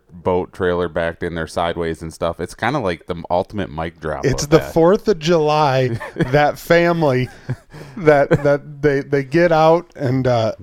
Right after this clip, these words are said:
Speaker 2: right at the boat ramp start unloading their vehicle, well, you,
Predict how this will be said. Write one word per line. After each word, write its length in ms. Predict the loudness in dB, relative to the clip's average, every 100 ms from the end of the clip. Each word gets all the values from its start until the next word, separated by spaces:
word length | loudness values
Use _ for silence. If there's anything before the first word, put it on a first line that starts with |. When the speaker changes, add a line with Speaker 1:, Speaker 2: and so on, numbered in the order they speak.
| -8
Speaker 2:
right 340 | 2 4 4 2
at 240 | 2 0
the 60 | 0
boat 280 | 2 2 2
ramp 340 | 0 0 -2
start 320 | 0 2 2 2
unloading 640 | 0 2 4 4 2 2
their 140 | 2
vehicle, 760 | 2 0 0 -2 0 2 4 4
well, 160 | 4 2
you, 220 | 2